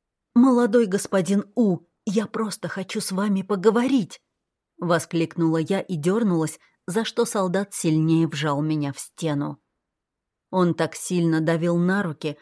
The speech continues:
что царапины, синяки, потертости от веревок и прочие ранения, оставшиеся после перестрелки на территориях клана Байху, зажгло словно огнем.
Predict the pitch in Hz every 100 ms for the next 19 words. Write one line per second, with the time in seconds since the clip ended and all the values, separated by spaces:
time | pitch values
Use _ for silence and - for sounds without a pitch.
0 | _ - - - 180 - 185 208 208 165
1 | 165 165 - 196 208 202 233 170 - _
2 | - 214 208 233 160 - 156 - 165 165
3 | 185 220 240 170 - - _ - 190 190
4 | 165 135 - 160 160 170 196 220 185 156
5 | - - 156 - 156 - 160 143 170 -
6 | 165 - 170 190 190 - 170 165 147 175
7 | 156 _ 214 208 226 226 233 165 151 131
8 | - 175 156 156 151 160 165 - 220 214
9 | _ _ _ - 156 156 135 143 156 156
10 | 135 160 151 143 147 147 151 156 160 151
11 | 143